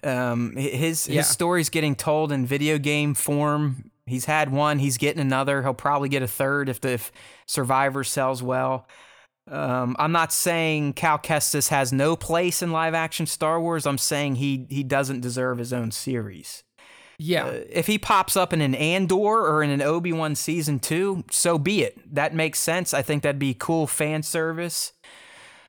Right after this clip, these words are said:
Speaker 1: Uh, but in terms of this character driving a, a live action series and its narrative, I, I just,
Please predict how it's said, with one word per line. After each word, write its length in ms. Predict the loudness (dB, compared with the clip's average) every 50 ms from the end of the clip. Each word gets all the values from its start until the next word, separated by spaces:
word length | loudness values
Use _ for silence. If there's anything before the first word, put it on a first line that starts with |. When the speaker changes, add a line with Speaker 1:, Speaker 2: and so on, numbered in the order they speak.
| _ _ _ -10
Speaker 1:
Uh, 240 | -6 -2 -2 0 0
but 180 | 0 0 0
in 80 | 0 0
terms 380 | 0 2 2 2 2 2 2 2
of 140 | 0 2 2
this 180 | 2 2 2 0
character 540 | 0 0 2 2 2 2 0 0 0 0 0
driving 960 | 0 0 2 2 4 4 4 4 2 2 2 2 2 2 0 0 0 0 -2 0
a, 480 | 0 2 2 2 0 0 0 0 0 0
a 20 |
live 300 | 2 2 4 2 2 2
action 360 | 2 0 0 -2 -2 -2 -2
series 640 | 0 0 0 0 0 0 0 0 0 0 -2 -2 -2
and 120 | -2 -2
its 140 | -2 -2 -2
narrative, 580 | 0 0 0 0 0 -2 -2 -2 -2 -2 -2 -2
I, 180 | -2 -2 0 0
I 100 | -2 -2
just, 500 | -2 -2 -2 -2 -2 -4 -6 -8 -10 -12